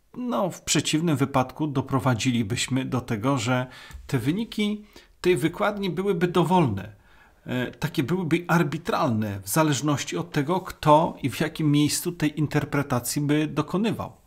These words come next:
Zatem ze względu na tą dowolność mogłoby zdarzyć się tak, że inne wyroki w takich samych sprawach zapadałyby na przykład, czy za, czy decyzje byłyby wydawane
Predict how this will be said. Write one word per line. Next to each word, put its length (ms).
Zatem 600
ze 180
względu 580
na 360
tą 240
dowolność 720
mogłoby 440
zdarzyć 420
się 200
tak, 520
że 180
inne 400
wyroki 520
w 80
takich 280
samych 320
sprawach 560
zapadałyby 920
na 140
przykład, 580
czy 160
za, 380
czy 180
decyzje 560
byłyby 380
wydawane 720